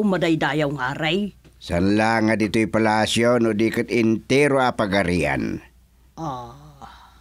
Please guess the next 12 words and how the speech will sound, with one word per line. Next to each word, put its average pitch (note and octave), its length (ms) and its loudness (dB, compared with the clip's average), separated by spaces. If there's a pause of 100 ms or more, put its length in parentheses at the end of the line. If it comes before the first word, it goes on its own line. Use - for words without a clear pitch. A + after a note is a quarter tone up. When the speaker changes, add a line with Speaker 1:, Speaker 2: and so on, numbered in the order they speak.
(140)
Speaker 1:
anya C#3+ 400 -6
nga C#3 160 -12
ta, A#2+ 160 -10
madaydayaw C#3+ 800 -2
nga C#3+ 320 -2
aray. C3 320 -4 (480)
Speaker 2:
Kas D#3+ 800 2
gagangay B2 800 0
a A2+ 80 2
makipagnaa G#2+ 880 2
dito'y F#2+ 320 0
palasyo. D2+ 800 -2